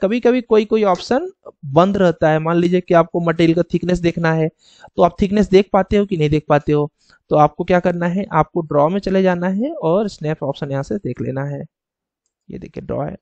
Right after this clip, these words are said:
यहाँ पर है snap option, सब कुछ on है कि नहीं। कभी-कभी joints नहीं शो करता है structures का, कभी line intersection नहीं शो करता है, ठीक है। आपका जो, अ, क्या बोलते हैं, एज है वो नहीं शो करता है, कभी क्या चाहिए आपको,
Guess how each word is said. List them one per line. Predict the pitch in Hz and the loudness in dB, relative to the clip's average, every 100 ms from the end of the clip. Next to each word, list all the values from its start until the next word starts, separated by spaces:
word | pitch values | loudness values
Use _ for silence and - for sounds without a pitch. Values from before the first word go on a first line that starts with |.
| _ _ _ _ - | _ _ _ _ -10
यहाँ | 139 147 | -6 -4
पर | 151 | -4
है | 214 | -6
snap | - - - | -6 -12 -12
option, | - - - - - _ _ _ _ _ _ | -14 -14 -18 -20 -20 _ _ _ _ _ _
सब | - 180 170 | -4 -4 -2
कुछ | 185 175 | -4 -2
on | 175 | -2
है | 185 | -2
कि | - | -4
नहीं। | 156 143 | -4 -2
कभी-कभी | 160 175 175 170 | 0 0 0 -2
joints | 165 160 170 - | 0 -2 -4 -4
नहीं | 165 | -4
शो | 160 156 | -4 -2
करता | 151 147 147 | -2 0 -2
है | |
structures | 147 147 - 139 | -2 -6 -8 -10
का, | - 127 | -4 -6
कभी | 135 147 151 | -2 0 2
line | 139 147 | 2 2
intersection | 156 147 147 143 - 170 | -4 -6 -6 -6 -6 -6
नहीं | 156 | -6
शो | 151 143 | -6 -4
करता | 135 135 139 | -4 -4 -4
है, | 135 127 - _ _ _ _ - | -2 -4 -6 _ _ _ _ -4
ठीक | 156 | 0
है। | 127 - | 0 0
आपका | 143 151 - | 0 0 2
जो, | 175 165 170 | 0 0 0
अ, | 160 - 147 143 | 0 -2 0 0
क्या | 143 147 | 2 0
बोलते | 143 143 135 | 2 0 -2
हैं, | 143 143 139 127 | -2 -2 -2 -4
एज | - 156 160 | 0 2 2
है | 165 | 0
वो | 143 | 0
नहीं | 156 165 | -2 -4
शो | - | -4
करता | 147 147 147 | -2 -2 0
है, | 143 143 | 2 0
कभी | - 180 185 | -2 -4 -2
क्या | - 220 | 2 2
चाहिए | - 156 156 165 | 0 -2 2 2
आपको, | 127 - - 165 175 | 2 -4 -4 -4 -4